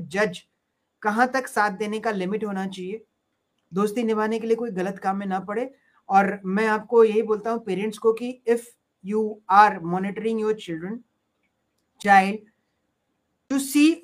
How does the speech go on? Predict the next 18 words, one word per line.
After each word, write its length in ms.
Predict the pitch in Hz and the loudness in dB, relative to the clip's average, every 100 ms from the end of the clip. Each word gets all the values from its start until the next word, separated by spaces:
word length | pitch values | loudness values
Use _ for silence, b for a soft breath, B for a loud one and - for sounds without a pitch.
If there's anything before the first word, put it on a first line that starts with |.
| 180 175 | -4 0
where 320 | 208 233 262 - - - 226 | 6 8 6 2 -12 -6 -4
and 140 | 247 - 240 | -4 -6 -4
in 120 | 220 | 0
what 360 | 175 233 - - 160 | 0 0 -2 -12 -2
group 320 | 170 220 208 | 4 4 2
he 100 | 202 185 | -4 -2
is, 100 | 208 - _ _ _ _ - | -4 -10 _ _ _ _ -10
what 300 | 160 202 202 | -2 -2 0
is 160 | 277 269 | -2 -4
his 100 | 269 | -4
surrounding, 460 | 214 190 190 208 214 | -2 0 0 -2 -6
you'll 180 | 202 190 | -6 -6
be 120 | 190 | -4
able 180 | 190 190 220 | -4 -4 -4
to 60 | 262 - - - _ 160 165 | -6 -10 -20 -20 _ -2 6
guide 240 | 254 262 233 | 6 6 2
them 140 | 220 180 | 0 -2
better। 200 | 165 | -6